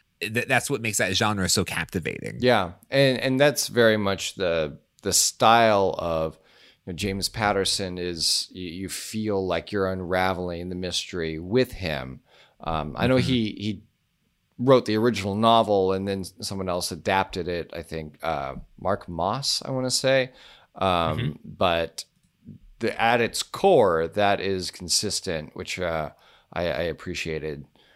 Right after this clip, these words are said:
Speaker 2: with this. So, um, yeah, it just, it doesn't have to be crazy. It just
Speaker 1: Mm-hmm.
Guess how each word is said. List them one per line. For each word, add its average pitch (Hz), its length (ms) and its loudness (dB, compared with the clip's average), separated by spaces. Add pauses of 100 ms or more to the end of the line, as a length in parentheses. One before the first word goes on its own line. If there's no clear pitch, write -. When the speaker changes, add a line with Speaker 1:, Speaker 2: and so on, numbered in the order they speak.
(180)
Speaker 2:
with 76 240 -8
this. 82 340 -2
So, 76 640 -2 (100)
um, 69 420 -8 (460)
yeah, 107 460 2
it - 260 -2
just, - 580 -2
it 98 80 -8
doesn't 101 280 -2
have 101 340 -6
to 104 80 -10
be 98 120 -8
crazy. 98 920 -2 (420)
It 95 240 -6
just 92 460 0
Speaker 1:
Mm-hmm. 78 100 -4